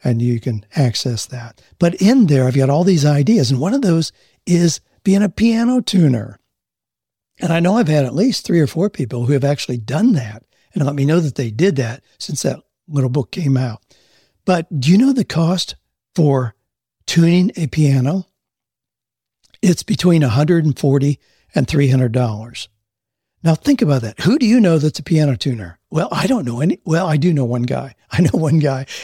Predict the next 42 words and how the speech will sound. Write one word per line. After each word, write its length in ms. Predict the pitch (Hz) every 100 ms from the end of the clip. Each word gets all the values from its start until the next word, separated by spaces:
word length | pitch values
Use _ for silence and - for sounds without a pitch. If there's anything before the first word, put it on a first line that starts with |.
| -
And 140 | 143
of 60 | 139
course, 200 | 143 -
a 40 |
couple 220 | - 131
of 100 | 139
the 40 | 120
people 260 | 147 123
that 100 | 127
have 100 | 123
responded, 560 | 127 120 - 135 127 123
listeners 480 | 135 139 - 135 117 _ _
who 160 | - 143
actually 320 | 117 - 127
did 240 | 131 143
that. 240 | 123 117 - _ _ -
But 180 | 160 156
it's 180 | 165 -
not 140 | 220 269
like 160 | 233
you 80 | 190
go 140 | 151
to 80 | 151
a 60 | 135
party 380 | 175 156 143 123
and 120 | 120
there's 160 | 123 - _ _
a 60 | -
hundred 260 | 143 139
people 300 | 117 170 139
there 220 | 127 127 123
and 160 | 143
you 80 | 147
find 280 | - 151 139
somebody 220 | 160 135
that's 140 | 120
a 40 | 123
piano 380 | - 151 156 131
tuner. 340 | 139 123 101 _ _ _ _
It's 200 | 196 -
fairly 540 | - 196 185 185 208 208
rare. 640 | 220 262 240 147 92 -